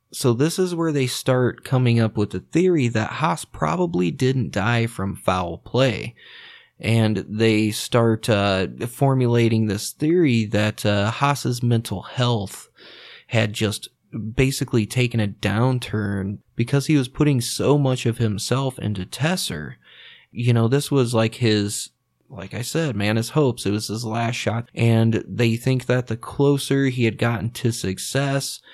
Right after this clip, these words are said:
he had grown more and more anxious. And the fact he was on those, uh,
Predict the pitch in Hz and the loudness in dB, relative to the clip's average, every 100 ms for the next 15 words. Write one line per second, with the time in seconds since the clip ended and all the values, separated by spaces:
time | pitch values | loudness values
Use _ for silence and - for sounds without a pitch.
0 | - - - 117 110 101 117 117 113 110 | -20 -20 -2 0 0 0 2 4 4 2
1 | 113 131 127 120 117 - 110 107 117 - | 2 2 4 4 2 0 -2 -2 -2 0
2 | 110 - 101 92 - 127 135 - 139 131 | 0 -2 -4 -6 -2 -2 -2 -2 0 2
3 | 117 120 113 113 101 92 98 - 92 87 | 2 2 2 2 0 -2 -4 -4 -4 -4
4 | - | -6